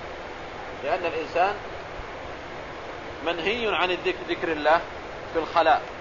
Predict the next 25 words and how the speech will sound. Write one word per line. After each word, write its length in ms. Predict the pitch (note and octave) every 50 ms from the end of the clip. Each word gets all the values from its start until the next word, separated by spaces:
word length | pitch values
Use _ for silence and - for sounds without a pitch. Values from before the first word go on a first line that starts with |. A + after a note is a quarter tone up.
| - - - - - - - - - - - - - - - - - - - - - - - - - - - B2+
وهذه 400 | C#3 C3 E3 G3 A3 A3 G#3 G3+
المدة 400 | F#3+ G3 A3 G#3+ - F#3 F3 E3+
التي 260 | E3 F#3+ F#3+ - F3+
يمكثها 380 | F3 E3 - F#3+ F3+ F3+ E3 D#3+
الإنسان 400 | D3+ D#3+ D#3 - - F3 E3 D3+
في 60 | D#3+ D3
الخلاء 320 | - D#3 C#3+ C#3+ D3 E3 E3+ - - - - - - - - - - - - - - - - - - - - -
ينحبس 400 | F3 G3+ F#3 - F#3 F3+ E3+ E3 - -
فيها 200 | F#3 F3+ F3 D3+
عن 140 | D3+ D#3
إيش؟ 200 | D#3 D3+ D#3 D#3+ - - - - - - - - D3+ D3+ - - - - - - - -
عن 100 | D#3 E3+
ذكر 200 | F3+ F#3 F3+ -
الله 140 | D#3 E3+ F3+
عز 340 | F3 D#3 C3+ C#3 C3+ B2+ C#3
وجل. 260 | B2+ A#2+ A2+ A#2+ C3+ - - - - - - - - - - - - - -
فناسب 480 | D#3+ F3+ G#3 A3+ G#3+ - G3+ F3+ E3+ F3 E3+ E3 - - - - - - - - -
أن 100 | D#3 E3
يقول: 300 | E3+ E3 - - F#3+ F#3
"إذا 240 | F3+ E3 E3 D#3+ D3+ -
خرج 160 | F3+ F3+ F#3 F3+ - E3+
غفرانك"، 440 | D#3 D3 E3+ F3 F3+ D#3+ D3+ D#3+ D#3+ - - D#3
يعني 260 | C#3 C3 C3 D3+ F3 F#3+ - - - - - - - - - - - D3+
يطلب 300 | F3 F#3 F3 E3+ E3+ E3
الله، 440 | D#3+ D#3+ D#3+ F3 F3 D3+ C#3 D#3+ E3+